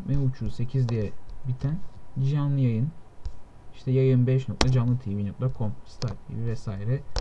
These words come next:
link çıktı. Ee, biz bu linki Simple T V ile açmayı deneyelim bir. E, tabii ki de hepsi çalışmayabilir. Bazen tekte bulabiliyoruz. Bakalım tekte çalışacak mı?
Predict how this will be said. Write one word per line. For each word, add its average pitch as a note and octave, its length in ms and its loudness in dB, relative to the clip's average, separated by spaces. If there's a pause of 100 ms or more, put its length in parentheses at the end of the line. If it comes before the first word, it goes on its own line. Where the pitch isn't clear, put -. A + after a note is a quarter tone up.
(340)
link C#3 260 2
çıktı. - 340 -6 (800)
Ee, B2+ 280 2 (120)
biz D3+ 240 0
bu F#3+ 80 2
linki F3+ 300 2 (500)
Simple D#3+ 500 -2
T C3+ 240 0
V B2+ 40 4
ile B2+ 200 4
açmayı C3 400 0
deneyelim C#3+ 440 4
bir. D3+ 120 0 (1500)
E, C3 80 -2
tabii D3 240 2
ki D3 120 0
de D3+ 80 4
hepsi C#3+ 240 0
çalışmayabilir. D3+ 720 2 (100)
Bazen D3+ 400 2
tekte D3 520 0
bulabiliyoruz. B2 720 2
Bakalım C#3 360 2
tekte C3 280 2
çalışacak C#3 520 0
mı? E3+ 140 2